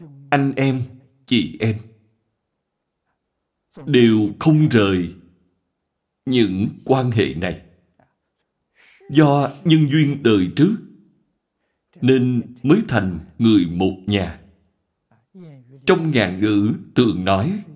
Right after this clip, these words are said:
không phải quan gia không gặp mặt. Lời này rất có đạo lý.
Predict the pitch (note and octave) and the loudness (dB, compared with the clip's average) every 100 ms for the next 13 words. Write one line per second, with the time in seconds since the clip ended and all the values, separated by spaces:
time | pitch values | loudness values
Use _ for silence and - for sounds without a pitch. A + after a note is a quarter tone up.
0 | - D3 C3+ F3+ D3+ A2+ F2 D#2+ C3 A#2+ | -20 -20 -2 0 2 0 -4 0 0 0
1 | A2+ A#2+ A2 - - E3+ D3 A2 F#2 - | 0 0 0 -6 -4 -2 -2 -4 -8 -4
2 | F#2+ - - _ _ _ C3 B2+ G#2+ F#2 | -6 -6 -16 _ _ _ -4 0 2 0
3 | F#2 E2 - E3 D#3+ D3+ E2+ D2+ G#2 C#3 | -4 -6 -4 -4 -2 -6 -6 -2 0 0